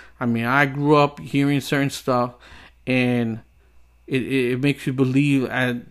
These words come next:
oh, if I'm Christian, then nothing's gonna go wrong. And that doesn't make sense. I mean, if you just even reading the Bible,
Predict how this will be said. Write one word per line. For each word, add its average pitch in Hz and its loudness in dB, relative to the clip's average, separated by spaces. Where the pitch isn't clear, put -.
oh, 160 4
if - 2
I'm 139 4
Christian, 135 0
then 117 0
nothing's 127 -2
gonna 120 -2
go 120 -4
wrong. 127 0
And 131 0
that 180 0
doesn't 285 2
make 147 2
sense. 202 0
I 139 -4
mean, 143 0
if 123 -6
you 202 0
just 143 -4
even 151 0
reading 170 4
the 131 -2
Bible, 127 -2